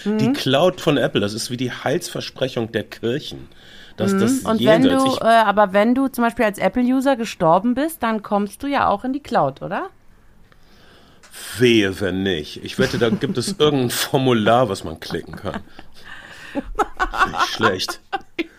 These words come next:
Speaker 2: Das klingt wie Appleboy und das sind wir dabei.
Speaker 1: Ähm, diese Show hier, vielleicht sage ich noch mal was dazu. Ich betrachte das ein bisschen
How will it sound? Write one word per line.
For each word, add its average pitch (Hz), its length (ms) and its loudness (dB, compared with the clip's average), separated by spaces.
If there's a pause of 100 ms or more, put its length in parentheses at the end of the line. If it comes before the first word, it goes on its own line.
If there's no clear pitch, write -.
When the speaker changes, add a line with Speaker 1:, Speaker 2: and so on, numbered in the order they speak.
(460)
Speaker 2:
Das 131 260 0
klingt 135 380 2
wie 110 160 0
Appleboy 139 800 6
und 117 420 0
das 123 200 4
sind 131 220 6
wir 127 140 6
dabei. 95 720 4 (1900)
Speaker 1:
Ähm, 240 360 4 (300)
diese 262 200 2
Show 285 240 4
hier, 247 160 4
vielleicht 202 400 0
sage 208 200 4
ich 285 60 -2
noch 254 100 2
mal 202 140 2
was 208 140 0
dazu. 247 200 -6
Ich 220 120 -8
betrachte 277 380 -4
das 339 160 -8
ein 277 60 0
bisschen 285 360 -4